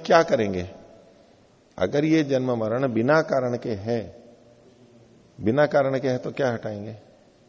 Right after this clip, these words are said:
ओके, किसी को रोग हो गया, ऐसा कैसा उदाहरण ले लीजिए भाई, रोग है, रोग का कारण क्या है?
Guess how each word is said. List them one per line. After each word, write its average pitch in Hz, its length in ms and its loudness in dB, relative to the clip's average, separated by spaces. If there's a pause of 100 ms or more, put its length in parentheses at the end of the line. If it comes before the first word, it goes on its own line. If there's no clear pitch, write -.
(1000)
ओके, 107 240 -6
किसी 127 200 -8
को 143 120 -2
रोग 131 260 6
हो 95 140 -2
गया, 92 220 -6 (1300)
ऐसा 113 240 -10
कैसा 127 240 -2
उदाहरण 131 320 -2
ले 139 100 -2
लीजिए 135 240 -6
भाई, 127 140 -2
रोग 135 260 0
है, 123 100 2
रोग 120 220 -2
का 139 100 -2
कारण 143 300 0
क्या 123 160 -2
है? 98 140 -6